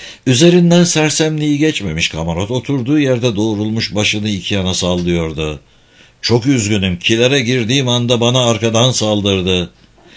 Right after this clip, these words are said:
Bell ayağa kalkmasına yardım etti. "Düşerken bir anlığına bile göremedin mi? Vücut yapısını veya ne giydiğini gördün mü?"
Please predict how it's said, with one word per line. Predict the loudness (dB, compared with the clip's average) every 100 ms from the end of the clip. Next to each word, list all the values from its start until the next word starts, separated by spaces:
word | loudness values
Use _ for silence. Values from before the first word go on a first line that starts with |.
| -20 -6
Bell | 2 6 6 6
ayağa | 4 4 4
kalkmasına | 2 -2 -2 -4 -2 -2
yardım | 0 0 0 0
etti. | 0 -2 -4 -6 -6 -18 _
"Düşerken | 0 2 2 2 2 0 2
bir | 2
anlığına | 2 0 0 0 -2 -2
bile | -2
göremedin | -2 0 2 2 0 0 0
mi? | -2 -4 -8 _ _
Vücut | 0 2 2 0
yapısını | -4 -4 -4 -2 0
veya | 2 2 2
ne | 2
giydiğini | 2 2 2 0 0 0
gördün | 2 2 0 0
mü?" | 0 -2 -2